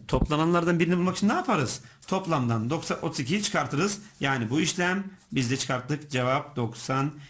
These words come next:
yedi değil, altmış beş. Umarım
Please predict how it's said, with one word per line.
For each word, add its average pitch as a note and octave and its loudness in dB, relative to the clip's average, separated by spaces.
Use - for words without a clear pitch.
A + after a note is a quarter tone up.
yedi A#2+ -2
değil, C3 2
altmış B2 -2
beş. - -4
Umarım E3 0